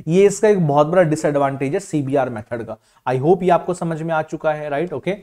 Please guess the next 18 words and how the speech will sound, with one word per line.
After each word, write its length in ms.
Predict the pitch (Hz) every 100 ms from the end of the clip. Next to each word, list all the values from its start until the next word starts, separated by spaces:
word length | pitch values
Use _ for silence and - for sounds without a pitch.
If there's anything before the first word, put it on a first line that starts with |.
| _ _ _
क्योंकि 240 | 156 151
सीबीआर 440 | 165 170 156 180 185
मेथड 220 | 180 180
का 80 | 185
सबसे 200 | 180 196
बड़ा 120 | 190
डिसएडवांटेज 560 | 180 190 190 196 175
क्या 140 | 208 196
है? 320 | 202 294 - _ -
कई 140 | 165
बार 140 | 180
एग्जाम 260 | 190 165 180
में 100 | 190
क्वेश्चन 220 | 190 196
ये 60 | 202
आ 120 | 214
चुका 240 | - 208
है, 120 | 127